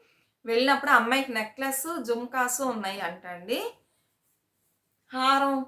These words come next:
గాజులు అవన్నీ లేవంట. సరే, వీళ్ళు అడిగినప్పుడు "హారం తీసుకోమా, బాగుందని" అడిగితే తీసుకోమన్నారంట. వీళ్ళు ఒకటికి నాలుగు షాపులు తిరిగితే అన్నీ హెవీగా ఉన్నాయి అంటండి, గోల్డ్ ఎక్కువగా పది సెవర్లు అట్లా ఉంటేనే బాగుందంట హారం.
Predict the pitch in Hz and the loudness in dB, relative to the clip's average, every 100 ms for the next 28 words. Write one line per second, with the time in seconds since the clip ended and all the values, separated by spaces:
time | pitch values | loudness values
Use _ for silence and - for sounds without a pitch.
0 | 233 214 214 226 233 196 190 202 208 190 | 0 4 4 4 0 0 -2 -4 -4 -4
1 | 190 151 - 233 403 415 415 254 233 233 | -4 -6 -8 -4 -4 -4 -6 -6 -2 -2
2 | 220 220 214 202 202 240 233 247 269 196 | -2 -4 -2 -2 -4 -6 -6 -6 -2 0
3 | 214 233 220 190 - 185 180 202 202 185 | 0 0 -2 -6 -6 -8 -4 -4 -2 -2
4 | 190 202 202 175 170 165 180 185 440 - | -2 -2 -8 -8 -8 -10 -12 -12 -12 -14
5 | _ _ _ _ _ - 277 269 254 214 | _ _ _ _ _ -6 -4 -2 0 0
6 | 202 190 190 208 269 247 233 220 254 269 | 0 -2 -2 -4 -4 -4 -2 -4 -6 -4
7 | 277 208 214 240 220 196 202 190 185 185 | -2 0 -2 -6 -10 -10 -12 -12 -12 -12
8 | 208 196 208 254 233 190 220 226 233 208 | -10 -8 -4 -4 -4 -6 -6 -2 -2 -4
9 | 170 165 151 - - 165 165 190 202 170 | -8 -14 -16 -18 -16 -18 -16 -18 -16 -12
10 | 185 208 185 - 220 208 - - _ _ | -8 -8 -8 -12 -14 -12 -12 -14 _ _
11 | _ - 214 247 240 196 180 175 170 175 | _ -6 -2 -2 -2 -4 -6 -12 -14 -14
12 | 175 175 - _ _ _ 196 - 240 214 | -16 -18 -20 _ _ _ -20 -8 -6 -4
13 | 202 208 233 247 220 185 190 190 156 156 | -6 -6 -4 -4 -4 -6 -6 -8 -10 -12
14 | 156 - 165 165 180 | -18 -18 -14 -12 -10